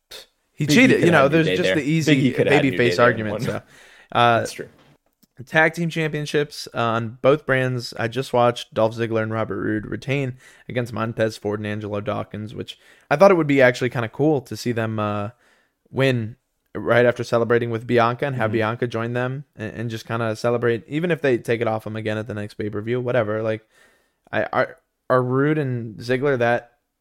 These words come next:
Speaker 1: they weren't even on the Mania card, were they? Like, they're not even that dominant of champions. They, they won it in January, I guess, but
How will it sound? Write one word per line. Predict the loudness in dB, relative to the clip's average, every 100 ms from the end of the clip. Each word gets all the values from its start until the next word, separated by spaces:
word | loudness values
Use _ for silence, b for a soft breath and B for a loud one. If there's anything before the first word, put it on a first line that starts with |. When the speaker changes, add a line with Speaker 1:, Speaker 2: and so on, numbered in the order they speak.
| _
Speaker 1:
they | -2 0
weren't | 2 0
even | 0
on | -2 -2
the |
Mania | -2 -4 -4
card, | -6 -8 -8
were | -8 -6
they? | -4 -6
Like, | -8 -6
they're | -4
not | -2
even | -4 -4
that | -6 -4
dominant | -6 -6 -10
of | -12
champions. | -10 -10 -10 -14 -16 -14
They, | -12 -10
they | -8
won | -8 -6
it | -6
in | -8
January, | -6 -6 -4 -6 -8 -10
I |
guess, | -10 -10 -12
but | -10 -10 -10